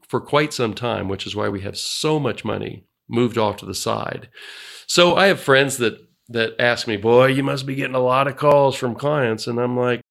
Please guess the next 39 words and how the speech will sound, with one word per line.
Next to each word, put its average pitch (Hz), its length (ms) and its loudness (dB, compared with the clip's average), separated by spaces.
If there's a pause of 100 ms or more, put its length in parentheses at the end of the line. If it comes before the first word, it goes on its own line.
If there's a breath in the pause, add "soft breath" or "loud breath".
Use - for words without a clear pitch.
(260)
"You 170 140 4
know, 190 120 6
actually, 175 380 2
no, 131 640 4
I'm 117 240 2
not," 127 480 0 (240)
because 120 360 -2
they 139 240 2
know 123 720 0 (300)
<laughs> - 260 -18
that 120 280 4
I've 147 200 4
already 117 280 4
slid 107 800 -2 (380 loud breath)
a 113 140 2
lot 107 540 4
of 104 80 -6
their 104 180 -2
money 107 520 -2 (260)
out 120 220 4
of 101 100 -4
the 107 60 -2
market. 123 480 -4 (540 loud breath)
So 170 220 4
they're 190 140 8
not 185 200 6
sitting - 280 -2
there 143 160 4
wondering 113 640 0 (320)
if 107 220 0
the 113 240 -4 (100)
portfolio 120 420 2
is 107 100 -2
gonna 107 200 0
go 107 120 -2
down 104 240 -2
another 120 360 -2
twenty 101 340 -6
percent. - 460 -6